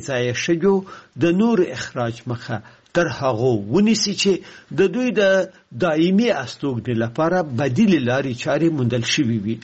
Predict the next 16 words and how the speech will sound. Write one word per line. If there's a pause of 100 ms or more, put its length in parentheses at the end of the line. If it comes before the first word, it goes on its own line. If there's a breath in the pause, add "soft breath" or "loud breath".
(280)
په
همدې
حال
کې
د (100)
افغانستان
د
بشري
حقونو
لپاره (400 loud breath)
د
ملګرو
ملتونو
ځانګړي (100)
راپور
ورکوونکي